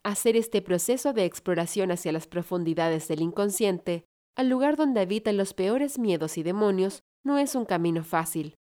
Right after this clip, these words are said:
Para hacerlo se necesita ser valientes, pues ahí está el dolor que tanto nos asusta y del cual hemos escapado toda nuestra vida.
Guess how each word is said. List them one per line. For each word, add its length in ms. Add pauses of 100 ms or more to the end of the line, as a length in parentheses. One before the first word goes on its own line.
(320)
Para 260
hacerlo 520
se 160
necesita 480
ser 220
valientes, 680 (240)
pues 220
ahí 260
está 260
el 120
dolor 320
que 100
tanto 340
nos 160
asusta 600
y 100
del 180
cual 220
hemos 260
escapado 600
toda 320
nuestra 340
vida. 380